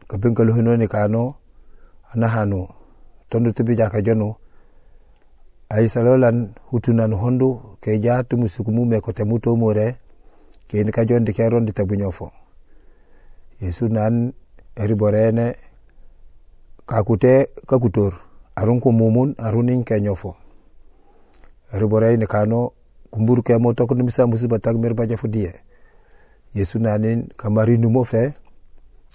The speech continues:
e kabne fundu kumburu kunimisa musiba mu. Yesu nangalo tetir,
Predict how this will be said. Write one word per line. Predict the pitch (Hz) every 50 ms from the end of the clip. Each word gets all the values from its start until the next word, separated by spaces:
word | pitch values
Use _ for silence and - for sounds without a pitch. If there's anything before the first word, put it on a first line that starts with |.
| - -
e | 110 98
kabne | - 110 95 107 110 110
fundu | 101 117 117 117 113
kumburu | - 117 117 113 117 110 101
kunimisa | - 117 107 113 113 110 110 - 117 110
musiba | 107 107 104 110 110 113 107
mu. | 101 104 117 - - - - - - - - - - - - _ - - - - - -
Yesu | 104 104 104 95 - 117 113 123 127 135 - -
nangalo | 117 113 110 107 107 110 110 113 120
tetir, | 120 - 131 123 120 - 120 113 117